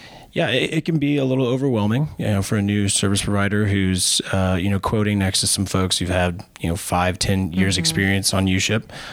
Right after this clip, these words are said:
Speaker 1: Um, but you get that first shipment and, you know, maybe it's 'cause the lane makes sense to you or you have, you're the right person for the job.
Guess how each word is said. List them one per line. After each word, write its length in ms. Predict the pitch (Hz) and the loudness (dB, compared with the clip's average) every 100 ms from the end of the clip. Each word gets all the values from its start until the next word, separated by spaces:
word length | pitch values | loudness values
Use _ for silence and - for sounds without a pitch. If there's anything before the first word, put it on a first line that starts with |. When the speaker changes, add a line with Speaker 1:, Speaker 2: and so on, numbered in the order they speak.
| - | -8
Speaker 1:
Um, 480 | - 104 101 98 104 - _ | -2 0 2 0 -2 -10 _
but 120 | 117 | 0
you 120 | 120 | 0
get 160 | 123 147 | 0 0
that 160 | 151 - | -2 -2
first 260 | 113 117 | -2 0
shipment 420 | - 104 104 107 - | 2 2 2 0 -2
and, 440 | 101 92 90 - - | -2 0 -2 -6 -4
you 80 | |
know, 220 | 92 85 - - - | -2 -2 -6 -16 -6
maybe 240 | 92 92 | -2 2
it's 80 | 92 | 2
'cause 180 | - 90 | 2 0
the 80 | 95 | 2
lane 320 | 95 104 104 | 2 2 2
makes 220 | 101 92 | 2 0
sense 280 | - 104 - | 0 0 0
to 80 | - | 0
you 340 | 101 104 107 101 | 2 2 2 2
or 80 | |
you 180 | 90 107 | 2 2
have, 280 | 104 98 - | 2 0 -2
you're 200 | 92 113 | -2 0
the 120 | 101 | 2
right 180 | 98 101 | 0 0
person 300 | 107 101 104 | 0 0 0
for 120 | 101 | 0
the 120 | 92 | 0
job. 480 | 87 92 98 98 104 | 0 2 2 0 -2